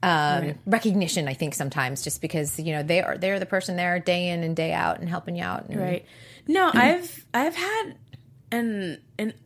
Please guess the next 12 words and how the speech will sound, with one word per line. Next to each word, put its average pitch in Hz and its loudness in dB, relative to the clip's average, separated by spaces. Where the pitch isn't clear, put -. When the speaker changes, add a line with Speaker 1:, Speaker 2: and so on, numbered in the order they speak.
Speaker 2:
overwhelming 196 0
amount 160 -4
of 156 -2
support, - -4
which 180 -6
has 175 -2
been 170 -2
amazing. 208 0
And 220 -2
I 208 0
think 247 -2
to, 214 -4